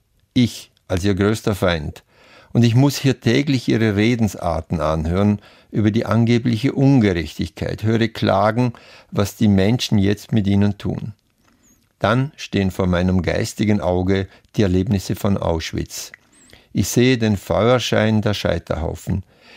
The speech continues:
Ich verspüre den Geruch verbrannten Fleisches in der Nase.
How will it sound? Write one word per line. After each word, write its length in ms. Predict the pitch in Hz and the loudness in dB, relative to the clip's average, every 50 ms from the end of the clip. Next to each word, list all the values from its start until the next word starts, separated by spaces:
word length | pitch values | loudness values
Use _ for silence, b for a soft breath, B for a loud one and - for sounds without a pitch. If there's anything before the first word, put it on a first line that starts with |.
| B B B B | B B B B
Ich 120 | B 104 | B -2
verspüre 520 | - - 123 - - - 139 147 143 143 117 | 2 2 0 0 2 2 2 2 4 2 2
den 180 | 110 110 104 | 2 2 4
Geruch 340 | 101 107 107 104 123 143 139 | 4 4 4 4 2 2 0
verbrannten 680 | - - 117 98 95 92 92 95 107 - - 123 101 90 | -2 -4 -2 -2 0 0 0 0 0 -2 -4 -4 -4 -4
Fleisches 580 | - - 87 82 82 85 87 - - 101 85 | -4 -4 -2 0 0 0 -2 -4 -6 -6 -4
in 140 | 90 87 85 | -2 -2 0
der 120 | 85 85 82 | 0 0 0
Nase. 500 | 80 76 76 90 98 - - 87 87 | -2 -2 -4 -4 -8 -6 -4 -4 -4